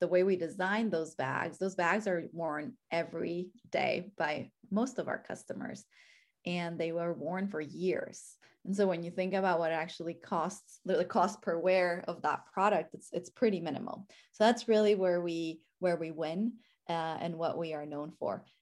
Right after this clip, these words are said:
Um, you know, m-, our customers tell us, "You are the brand, like, you're the bag I reach out for every morning." That's what we are. Uh, what she grabs just without, when she doesn't need, have time to think, you know, or as she's leaving her house, she grabs us and she's out,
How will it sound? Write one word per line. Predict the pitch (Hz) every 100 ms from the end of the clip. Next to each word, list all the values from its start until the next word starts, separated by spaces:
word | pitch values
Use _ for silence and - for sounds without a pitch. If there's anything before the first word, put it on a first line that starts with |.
| _ -
Um, | 165 147 147
you | 180
know, |
m-, | 160 151 107 156 175 165 170
our | - 170
customers | 208 180 - 170 156 -
tell | - 156
us, | 156 156 -
"You | 175 185
are | 175 165
the | 165
brand, | 147 151 147 147
like, | 160 156
you're | 190
the | 196
bag | 180 160 147 160
I | 160
reach | 160 165 -
out | 143 - -
for | - -
every | - - -
morning." | - - - - - _ _ -
That's | 185 185
what | 185 -
we | 170
are. | - - - - _
Uh, | - - - - - -
what | 170 180
she | - 196
grabs | 175 160 170 -
just | 170 170 -
without, | 196 180 175 -
when | 180 175
she | - -
doesn't | 202 214
need, | 208 202
have | 190
time | 190 190 185
to | 185
think, | 180 170 170 - _ _ _ -
you | 185
know, | 180 175
or | 165
as | 165 190
she's | 196 180
leaving | 185 175 180
her | 156
house, | 190 160 165
she | 170
grabs | 135 156 156 -
us | - - - - -
and | 156 151
she's | - 120
out, | - - -